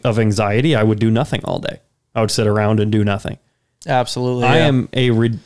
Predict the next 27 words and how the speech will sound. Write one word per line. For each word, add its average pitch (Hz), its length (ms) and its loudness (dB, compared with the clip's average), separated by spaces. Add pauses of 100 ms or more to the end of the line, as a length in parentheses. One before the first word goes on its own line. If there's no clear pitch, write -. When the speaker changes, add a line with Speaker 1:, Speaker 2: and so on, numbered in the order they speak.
Speaker 1:
I, 139 220 -2 (400)
like, 110 180 0
this 117 160 0
sounds 101 280 -4
so 87 500 -6 (120)
stuck - 380 -6
up. 90 200 -4 (120)
I 120 100 0
don't 104 180 -2
mean 92 160 -6
it 92 100 -6
this 101 180 -4
way, 107 220 0 (500)
but 117 120 -2
I, 147 360 -2 (200)
I'm 120 400 0 (320)
very 113 500 0 (100)
productive. - 640 -4
I 156 160 0
do, 135 140 0
like, 113 220 0
six - 320 -4
million 110 280 0
things 113 240 -2
a 104 60 -4
day. 98 180 -6 (640)
The 123 400 0